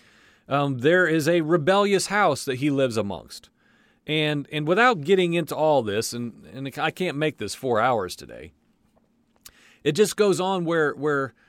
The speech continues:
the prophet is told, "You know what, son, pack your bags." Literally,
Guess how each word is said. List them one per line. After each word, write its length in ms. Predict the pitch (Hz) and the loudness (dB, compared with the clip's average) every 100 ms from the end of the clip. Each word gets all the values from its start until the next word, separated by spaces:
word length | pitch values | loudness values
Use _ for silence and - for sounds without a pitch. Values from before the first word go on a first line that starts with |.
| _ _ | _ _
the 80 | 151 | -4
prophet 420 | - 190 202 190 | -2 -2 0 0
is 140 | 151 - | -2 -2
told, 300 | 175 175 147 | 2 2 2
"You 80 | 156 | -2
know 140 | 180 | 0
what, 280 | 175 180 - | 2 0 0
son, 240 | 175 175 | -4 -4
pack 320 | - 170 170 | -4 -6 -4
your 80 | 143 | -2
bags." 540 | 123 139 90 80 - - - | 2 2 0 -6 -12 -12 -6
Literally, 640 | 127 202 175 104 62 - | 4 6 6 2 -4 -16